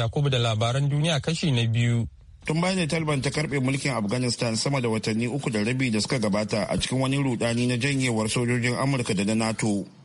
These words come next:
Speaker 2: mayakansu sun sauya matsayinsu daga masu tada kayar baya da ke yaki a cikin tsaunuka da fagage zuwa wata runduna da ke jagorantar kasar.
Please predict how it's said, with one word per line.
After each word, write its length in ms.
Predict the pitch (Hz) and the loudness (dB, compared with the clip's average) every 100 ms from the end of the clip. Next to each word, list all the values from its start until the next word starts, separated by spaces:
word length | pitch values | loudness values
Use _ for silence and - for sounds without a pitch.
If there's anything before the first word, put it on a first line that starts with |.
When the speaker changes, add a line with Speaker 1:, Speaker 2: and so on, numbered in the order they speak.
| - - - | -16 -16 -4
Speaker 2:
mayakansu 540 | 123 117 98 113 117 110 | 0 0 0 -2 0 0
sun 140 | 123 | 0
sauya 280 | 113 143 147 | 0 0 0
matsayinsu 640 | 110 107 110 113 113 120 98 | 0 0 0 0 0 0 0
daga 220 | 104 101 | 0 0
masu 240 | 104 104 | 0 0
tada 260 | 110 135 117 | -2 -2 -2
kayar 260 | 95 135 113 | -2 -2 0
baya 360 | 98 104 104 - | 0 0 0 -2
da 80 | 101 | -2
ke 140 | 101 | 0
yaki 280 | 107 123 127 92 | 0 0 -2 -2
a 60 | |
cikin 240 | 95 110 107 | -2 -2 -2
tsaunuka 500 | 113 113 113 117 95 | 0 0 0 -2 -2
da 80 | 101 | -2
fagage 640 | 123 127 113 87 101 101 - - - - | -2 0 0 0 0 0 -6 -16 -12 -4
zuwa 300 | 101 120 113 | 0 0 2
wata 320 | 107 107 117 | 0 0 -2
runduna 400 | 117 104 107 117 | 0 0 0 0
da 120 | 117 | 0
ke 180 | 107 107 | 0 0
jagorantar 580 | 104 92 101 113 123 113 | 0 0 0 0 0 -2
kasar. 540 | 98 98 110 104 95 | -2 -2 0 0 -2